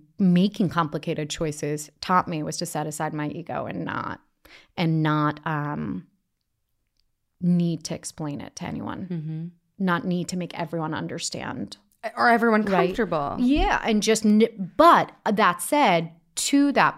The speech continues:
Speaker 1: and oftentimes I think people who are, you know, expressing discomfort with your choice are feeling uncomfortable about it themselves. Like, something in them is feeling triggered, whether it's a previous generation being like, "Oh man, I don't know about this whole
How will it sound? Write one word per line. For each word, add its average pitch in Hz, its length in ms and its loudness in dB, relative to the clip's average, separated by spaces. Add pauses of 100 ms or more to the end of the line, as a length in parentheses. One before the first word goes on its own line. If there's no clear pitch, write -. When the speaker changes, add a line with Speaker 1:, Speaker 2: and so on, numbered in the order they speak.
Speaker 1:
and 226 280 4
oftentimes 180 640 4
I 147 40 -6
think 165 320 -8 (340)
people 269 360 8
who 240 160 6
are, 190 400 8 (280)
you 233 220 0
know, 180 120 0
expressing 202 640 2
discomfort 196 640 2
with 220 80 0
your 220 100 2
choice 240 180 0
are 220 120 2
feeling 202 320 2
uncomfortable 185 680 4
about 170 320 4
it 165 140 -4
themselves. 151 340 2
Like, 196 160 2
something 247 540 2
in 185 280 -2
them 170 260 -2
is 165 120 -8
feeling 151 300 -4
triggered, - 400 -10
whether 185 200 2
it's 185 140 -2
a 180 80 0
previous 196 320 -2
generation 180 540 -2
being 170 120 -6
like, 165 140 -4 (100)
"Oh 196 280 -6
man, 196 480 -4
I 196 80 -4
don't 262 220 0
know 170 640 -2
about - 260 -8
this - 140 -10
whole 160 580 -4